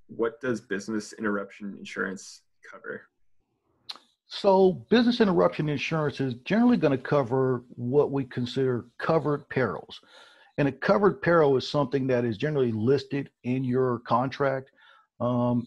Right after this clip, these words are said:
Speaker 2: it's gonna be a named peril in a lot of situations, meaning that it's going to actually be a fire, it's going to be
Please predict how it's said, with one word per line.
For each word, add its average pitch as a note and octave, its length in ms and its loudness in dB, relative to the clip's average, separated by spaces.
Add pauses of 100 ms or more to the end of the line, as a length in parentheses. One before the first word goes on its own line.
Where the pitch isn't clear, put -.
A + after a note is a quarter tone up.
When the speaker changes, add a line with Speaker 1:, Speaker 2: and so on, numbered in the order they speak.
Speaker 2:
it's C#3+ 120 -4
gonna C#3 200 0
be C3 180 -2
a A#2 60 2
named B2 480 0
peril C3 360 0
in A#2 60 -2
a A2 40 -2
lot B2 220 2
of A#2+ 40 -10
situations, B2 720 -4
meaning A#2 280 -2
that A2 120 -2
it's A#2+ 140 -6
going A#2+ 160 -4
to A2+ 100 -4
actually A2+ 440 -6
be A2 300 -6
a - 80 -6 (160)
fire, A#2+ 680 0
it's G#2 160 -12
going A#2+ 320 -6
to A#2 100 -6
be G#2 320 -6